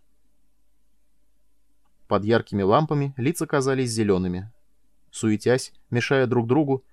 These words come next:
кибернетисты разматывали провода, присоединяли приборы. Пошла наладка детекторов.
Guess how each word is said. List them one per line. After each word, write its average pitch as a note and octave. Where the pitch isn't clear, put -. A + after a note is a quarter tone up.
кибернетисты B2
разматывали C#3+
провода, G#2
присоединяли G#2
приборы. F#2
Пошла F3
наладка C#3+
детекторов. -